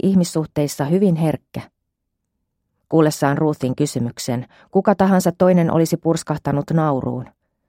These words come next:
mutta Alice ei edes hymyillyt sanoessaan: "Kultaseni,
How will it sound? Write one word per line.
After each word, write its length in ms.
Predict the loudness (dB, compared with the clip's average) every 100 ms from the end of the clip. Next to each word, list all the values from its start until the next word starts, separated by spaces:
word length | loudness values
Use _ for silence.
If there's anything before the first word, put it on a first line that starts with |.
| _ _ _
mutta 220 | 0 2 2
Alice 340 | 2 2 0
ei 180 | 0 2
edes 280 | 2 0 0
hymyillyt 440 | 2 4 2 0
sanoessaan: 720 | -2 -2 -2 -4 -6 -8 -10 -12 _ _ _ _ _ _ _ _ _ _ _ _
"Kultaseni, 680 | 0 0 0 -4 -6 -6